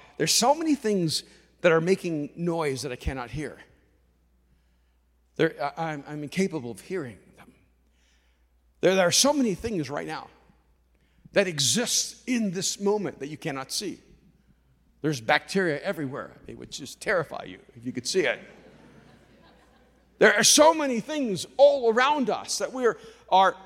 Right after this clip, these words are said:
incapable of perceiving, and Jesus does not want his kingdom to be one of them. Can you see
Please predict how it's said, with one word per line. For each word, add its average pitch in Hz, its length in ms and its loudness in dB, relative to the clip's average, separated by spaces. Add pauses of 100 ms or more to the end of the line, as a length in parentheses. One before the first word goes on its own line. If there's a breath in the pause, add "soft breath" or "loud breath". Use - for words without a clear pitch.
(560)
incapable 214 920 4
of - 220 -2
perceiving, 233 720 0
and 196 200 -2
Jesus 262 440 -2
does 190 180 0
not 208 220 0
want 214 180 0
his 208 180 -6
kingdom 220 400 0
to 160 40 -6
be 190 120 -4
one 214 240 -4
of 147 120 -6
them. 110 140 -10 (1500 soft breath)
Can 180 300 -4
you 202 120 -6
see 139 520 -10